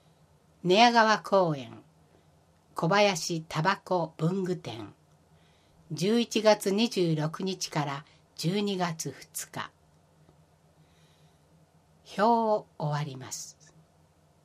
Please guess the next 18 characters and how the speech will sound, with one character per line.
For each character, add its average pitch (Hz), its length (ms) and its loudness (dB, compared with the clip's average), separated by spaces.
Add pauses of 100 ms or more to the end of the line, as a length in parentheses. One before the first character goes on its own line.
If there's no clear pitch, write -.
(1500)
手 180 180 0
順 196 520 -2
二、 175 220 -2 (1500)
購 208 260 4
入 233 220 2
引 190 60 -4
換 240 500 2
券 165 280 2
を 143 80 -2
持 160 120 2
っ 165 80 -4
て、 147 320 -8 (480)
引 - 240 -14
換 220 240 4
期 - 140 -14
間 202 260 2
内 156 240 2
に 135 260 -8